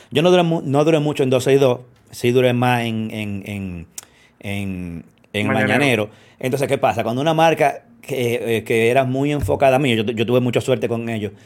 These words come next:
Speaker 1: eh, iba directamente, por ejemplo, el Mañanero, eh, a, a querer anunciarse o algo, y se lo encontraba muy caro, que el Mañanero era un programa caro, al final puede que accedieran a hacerlo directamente conmigo para mi segmento y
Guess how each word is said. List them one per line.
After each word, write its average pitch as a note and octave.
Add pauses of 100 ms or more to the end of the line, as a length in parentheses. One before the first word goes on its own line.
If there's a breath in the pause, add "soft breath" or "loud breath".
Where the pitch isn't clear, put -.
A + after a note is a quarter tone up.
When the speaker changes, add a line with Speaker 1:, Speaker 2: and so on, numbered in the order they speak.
(200 loud breath)
Speaker 1:
eh, G#2+
iba C#3+
directamente, D3
por D3+
ejemplo, D3
el C#3+
Mañanero, C#3 (420 soft breath)
eh, G#2
a, F#2+
a G2
querer G#2+
anunciarse A#2
o B2+
algo, B2+ (680)
y B2+
se C3
lo A#2
encontraba B2
muy C#3+
caro, C#3
que A2+
el G2+
Mañanero G2+
era A2+
un A2
programa A#2
caro, A#2+ (220 loud breath)
al A#2+
final A2 (360)
puede C3
que B2+
accedieran A#2+
a G#2
hacerlo A#2
directamente A2+
conmigo A#2+
para A2
mi A#2
segmento B2+
y A#2+